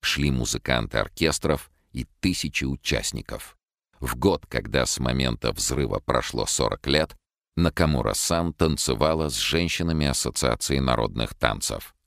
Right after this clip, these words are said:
по шесть танцовщиц в каждом из шестидесяти рядов. Они танцевали подой вай ондо, праздничную песню,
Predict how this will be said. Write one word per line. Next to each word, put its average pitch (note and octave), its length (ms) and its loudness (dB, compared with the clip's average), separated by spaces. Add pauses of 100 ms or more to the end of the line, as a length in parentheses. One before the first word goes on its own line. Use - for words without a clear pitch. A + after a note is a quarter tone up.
(160)
по - 140 0
шесть - 580 -2
танцовщиц C2+ 760 0
в - 120 -10
каждом B1 460 0
из B1 60 -2
шестидесяти - 880 -2
рядов. G#1 600 -2 (480)
Они D#2+ 180 4
танцевали C2+ 680 0
подой A1 520 0
вай C#2+ 500 2
ондо, A#1 500 0 (220)
праздничную C2 720 0
песню, A1 520 -2